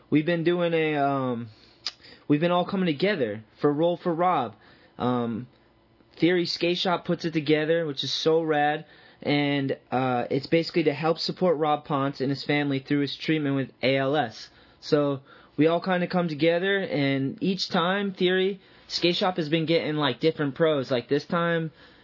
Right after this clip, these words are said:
um, Donnie Barley, Westgate,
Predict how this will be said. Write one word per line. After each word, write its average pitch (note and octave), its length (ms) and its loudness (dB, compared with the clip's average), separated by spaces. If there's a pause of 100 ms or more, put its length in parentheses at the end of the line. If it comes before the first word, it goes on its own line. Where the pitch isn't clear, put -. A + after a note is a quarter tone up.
(300)
um, A#2 840 -2
Donnie C#3 260 2
Barley, C3+ 420 0
Westgate, C3+ 800 0